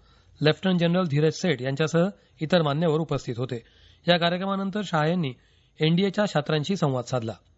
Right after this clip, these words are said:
पुणे गुजराती समाजाच्या वतीनं बनवण्यात आलेल्या जयराज स्पोर्ट्स आणि कन्व्हेन्शन सेंटरचं उद्घाटन तसंच पुण्यातल्या पीएचआरसी लाईफ स्पेस हेल्थ सिटीचं भूमिपूजनही काल केंद्रीय मंत्री अमित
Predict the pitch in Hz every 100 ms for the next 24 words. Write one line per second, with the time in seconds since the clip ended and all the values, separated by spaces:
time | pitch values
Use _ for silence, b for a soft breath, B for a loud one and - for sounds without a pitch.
0 | _ _ b b b b b - 190 226
1 | 208 202 202 208 196 190 185 196 175 180
2 | 185 185 165 160 156 156 175 196 - b
3 | b b 147 165 190 214 - 202 214 170
4 | 170 165 160 175 180 170 165 160 160 151
5 | 131 147 175 196 175 151 165 - b b
6 | b b - 175 185 208 202 175 185 196
7 | 190 - 208 165 165 - 185 185 - 156
8 | 143 151 160 165 135 202 214 160 165 160
9 | 107 b b b b - 156 156 165 165
10 | 185 185 175 185 170